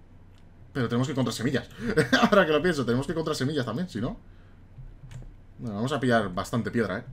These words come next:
Hmm, me gustaría romper el pico, a ver si podemos. A ver. Venga. A picar como loco.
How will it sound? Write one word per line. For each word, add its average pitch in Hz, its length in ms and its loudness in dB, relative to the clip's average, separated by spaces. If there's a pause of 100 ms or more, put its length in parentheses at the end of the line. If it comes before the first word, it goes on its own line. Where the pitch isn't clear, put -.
(1800)
Hmm, 127 260 -4 (460)
me 117 80 -2
gustaría 120 380 0
romper 175 380 0
el 139 140 0
pico, 160 280 -4
a 107 40 0
ver 127 80 -2
si - 120 -8
podemos. 127 420 -4 (380)
A 127 140 -2
ver. 151 260 0 (1400)
Venga. 165 460 2 (2000)
A 127 140 -6
picar 135 360 0
como 139 260 -2
loco. 185 460 2